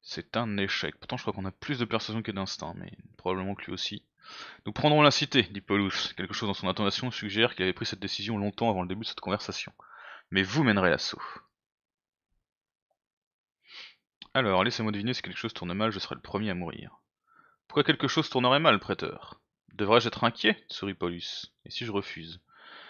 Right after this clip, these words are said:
Ce sera ne pas envoyer le bon message, prêteur. Vous voulez que nous fassions votre sale boulot et que le sang coule ?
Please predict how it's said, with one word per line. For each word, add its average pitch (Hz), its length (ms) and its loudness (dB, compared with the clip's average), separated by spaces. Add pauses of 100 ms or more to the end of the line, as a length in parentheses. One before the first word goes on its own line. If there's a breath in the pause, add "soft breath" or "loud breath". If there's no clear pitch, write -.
(400 loud breath)
Ce - 140 -6
sera 147 240 8
ne 123 80 6
pas 131 160 4
envoyer 131 160 6
le 113 80 6
bon 113 120 2
message, 113 380 4
prêteur. 85 440 -2
Vous 92 120 -14
voulez 113 180 2
que 131 100 -4
nous 117 80 0
fassions 120 260 -2
votre 107 180 0
sale 117 220 2
boulot 117 240 0
et - 20 2
que 110 100 -4
le 101 60 2
sang 110 180 -2
coule ? 117 380 -6